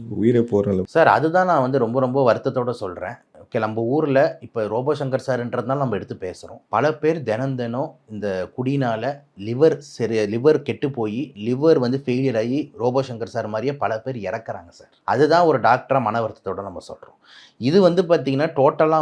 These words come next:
Speaker 2: வந்துட்டு அவங்கவங்க இண்டிவிஜுவல் கையில இருக்கு. அவங்க நம்மளே போயிட்டு அந்த வரிசையில நின்னுக்கிட்டு அடிச்சு புடிச்சுக்கிட்டு "எனக்கு குவார்ட்டர் கொடு, எனக்கு ஹாஃப் கொடு" அப்படின்னு சொல்லிட்டு அடிச்சு புடிச்சுக்கிட்டு அந்த இடத்துல நம்ம வந்து குடிக்கிறதுக்கு இவ்வளவு நம்ம முந்துறதுன்றது நம்மளோட சமுதாயத்துக்கு அழகு கிடையாது. ஒண்ணு.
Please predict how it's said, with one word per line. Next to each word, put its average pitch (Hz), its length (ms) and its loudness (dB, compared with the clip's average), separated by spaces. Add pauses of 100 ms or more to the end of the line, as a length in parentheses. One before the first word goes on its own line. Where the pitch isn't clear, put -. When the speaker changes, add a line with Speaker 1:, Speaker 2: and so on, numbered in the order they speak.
(100)
Speaker 2:
வந்துட்டு 113 220 -4
அவங்கவங்க 147 540 0
இண்டிவிஜுவல் 147 560 0
கையில 104 220 -6
இருக்கு. 90 380 -10
அவங்க 165 360 2
நம்மளே 180 460 6
போயிட்டு 151 300 0
அந்த 131 320 4
வரிசையில 135 400 0
நின்னுக்கிட்டு 131 320 -2
அடிச்சு 127 300 -2
புடிச்சுக்கிட்டு 123 300 -6
"எனக்கு 113 240 -6
குவார்ட்டர் 123 400 -4
கொடு, 120 140 -4
எனக்கு 107 220 -6
ஹாஃப் 113 340 -4
கொடு" 120 300 -6
அப்படின்னு 117 160 -6
சொல்லிட்டு 110 400 -8
அடிச்சு 135 300 -4
புடிச்சுக்கிட்டு 120 360 -8
அந்த 110 220 -4
இடத்துல 123 260 -6
நம்ம 104 200 -6
வந்து 110 460 -8
குடிக்கிறதுக்கு 143 480 -6
இவ்வளவு 113 260 -4
நம்ம 101 240 -10 (100)
முந்துறதுன்றது 135 760 -6 (340)
நம்மளோட 180 420 2 (100)
சமுதாயத்துக்கு 120 460 -4
அழகு 92 260 -6
கிடையாது. - 340 -16 (160)
ஒண்ணு. 101 260 -10